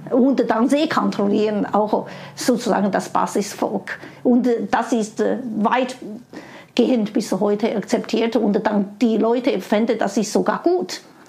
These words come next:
weil die wissen besser. Die wissen, äh, und, äh, das ist die, die Art und Weise, man sogar überzeugte, äh, das Volk sozusagen, "Hey, ohne,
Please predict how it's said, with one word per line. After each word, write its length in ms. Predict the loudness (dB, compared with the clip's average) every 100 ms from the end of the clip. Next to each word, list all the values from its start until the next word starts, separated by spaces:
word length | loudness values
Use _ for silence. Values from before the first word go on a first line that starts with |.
| -4
weil 240 | 0 0 2
die 160 | 2
wissen 280 | 2 2 2
besser. 380 | 2 0 -2 -4 -6 -18 -20 -10 0
Die 200 | 2 4
wissen, 420 | 2 2 0 0 -4 -12 -2 2
äh, 120 | 2
und, 400 | 4 4 4 2
äh, 120 | 0 -4 0 0 0 -6 -2
das 220 | 0 2
ist 260 | -2 0 0
die, 140 | 2
die 300 | 2 0 0
Art 280 | 0 0 0
und 200 | 0 2
Weise, 460 | 2 0 0 0 -2 -4
man 420 | -4 0 0 0
sogar 680 | 0 0 2 2 2 2 0
überzeugte, 760 | 0 2 2 2 2 2 0 -2 -6 -20 -2
äh, 380 | 2 2 0 -2 -2
das 200 | -4 -4
Volk 320 | -2 -2 -2 -10 -18 -18 -18 -10
sozusagen, 680 | 0 0 2 0 2 0 -4 -10 -6
"Hey, 200 | 0 0 0 0
ohne, 280 | 2 2 2